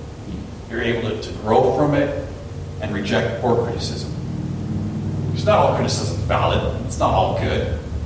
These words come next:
right? We're able to take some time and go, "This is appropriate. I might be able to incorporate this, but this, this is not appropriate," 'cause you can take the time to do that because you're not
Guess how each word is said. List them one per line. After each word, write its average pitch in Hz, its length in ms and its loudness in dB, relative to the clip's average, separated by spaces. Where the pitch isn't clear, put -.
right? - 240 4
We're 123 160 4
able 123 60 4
to 123 60 2
take - 160 2
some - 140 0
time 113 220 4
and 110 80 4
go, 101 240 6
"This - 200 4
is - 240 0
appropriate. 101 640 4
I 104 60 0
might 110 240 2
be 113 60 0
able 107 200 2
to - 100 -2
incorporate 104 460 0
this, 110 200 0
but - 200 -4
this, - 560 -2
this 113 180 -6
is 110 140 -4
not 98 240 0
appropriate," - 380 -4
'cause - 120 -6
you - 60 -8
can 101 120 -6
take 98 220 -4
the - 60 -6
time 101 200 -4
to - 60 -6
do 131 140 0
that - 560 -2
because 95 220 -4
you're 98 100 -2
not 98 360 0